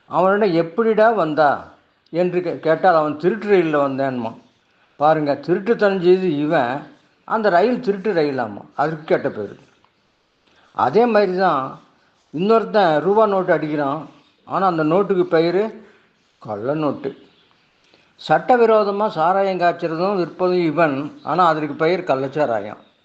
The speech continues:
இதுதான் இன்றைய உலகம். நடந்த ஒரு தவறை பற்றி, "இந்த தவறுக்கு யார் காரணம்?" என்று விசாரிச்சு பாருங்க. "ஐயையோ, அது நான் இல்ல சார், அவன்தான்" என்று இன்னொருவனை காரணம் சொல்பவர்கள் தான்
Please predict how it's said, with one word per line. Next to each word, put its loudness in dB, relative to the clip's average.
இதுதான் 0
இன்றைய -2
உலகம். -4
நடந்த 2
ஒரு 2
தவறை 2
பற்றி, -4
"இந்த -4
தவறுக்கு 0
யார் 2
காரணம்?" 0
என்று 0
விசாரிச்சு -2
பாருங்க. 0
"ஐயையோ, -2
அது 0
நான் -2
இல்ல -2
சார், -4
அவன்தான்" 0
என்று -4
இன்னொருவனை -2
காரணம் -2
சொல்பவர்கள் -4
தான் -2